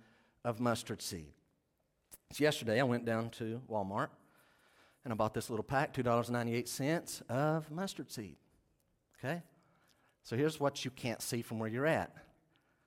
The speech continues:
There's well over a thousand, I'm sure, well over a thousand mustard seeds in this. So here's what I wanna do. I have a little business card and a piece of tape on it, and that has a mustard seed on it. Would you raise your hand if you can see that? Do you see the mustard seed?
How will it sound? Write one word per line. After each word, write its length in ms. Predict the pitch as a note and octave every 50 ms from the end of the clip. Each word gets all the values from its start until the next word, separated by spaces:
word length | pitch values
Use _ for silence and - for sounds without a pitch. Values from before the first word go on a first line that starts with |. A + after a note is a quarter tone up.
| _ _ _ _ -
There's 140 | A2+ G#2+
well 180 | A#2 C3 D3 D#3
over 200 | D3+ D3+ D3 D3
a 60 | C#3+
thousand, 460 | C3+ D#3 D3 C#3 C#3 B2+ G#2 G#2+ G2
I'm 120 | G2 G2 G2
sure, 320 | - - - C#3+ B2 G2+
well 180 | F#2 G2+ A2 A2
over 180 | A2 G#2 G#2+
a 40 | G#2+
thousand 420 | G2+ - A2 G#2+ G#2+ G#2 G#2 A2 A2
mustard 340 | A2 G#2+ - - G2+ F#2+
seeds 260 | - - G2 F#2+ F2 G2+
in 120 | F#2+ F2+
this. 240 | F2+ E2 D#2 - - - - - - - - _
So 120 | - - A#2
here's 160 | D3+ G3+ G3
what 140 | F3+ C#3+ C#3
I 20 |
wanna 200 | C#3+ C3+ C3 A#2+
do. 140 | A2 G#2+ G2+
I 60 | G#2+
have 140 | B2 E3+ F3
a 40 | E3+
little 240 | C#3+ C#3+ C#3 C3+ - - - - _ - B2
business 400 | G2+ C3+ B2+ A#2+ A2 A2+ G#2+ -
card 360 | - - - - A2+ A#2 B2 C3
and 100 | B2 A2+
a 40 |
piece 280 | - - - A#2+ - -
of 120 | - -
tape 340 | - - E3+ D3 C3+ C3 -
on 200 | G2 E2+ D#2+ E2
it, 200 | F#2 - - - - _ _ _ _ _ _ _ _ -
and 140 | G#2+ G2 A2
that 100 | B2 A#2
has 180 | A#2 B2+ A#2 B2+
a 40 |
mustard 400 | A#2+ A#2+ B2 A#2+ - - A2 -
seed 200 | - - G#2+ G2
on 200 | G2+ F#2 E2+ E2+
it. 100 | - - - _ - - _ _ _ _ _ _ _ _ _ _ _ _ _ _ _ _ _ _ _ _ - _ _ -
Would 120 | C3+ A#2+
you 60 | D3
raise 160 | E3 F3 F3
your 80 | E3 C#3+
hand 160 | D3 D3 C#3+
if 120 | C3 - -
you 80 | C3+
can 140 | - - A#2
see 220 | - - C3 A#2 G#2
that? 220 | F#2+ E2+ B1 - - _ _ _ _ _ _ _ _
Do 80 | - A#2
you 80 | B2 A#2
see 340 | - - - F3 F3+ F3+
the 80 | F3+ F#3
mustard 420 | F3 D#3+ D3 C#3 - - A2+ -
seed? 220 | - - F#2 D#2+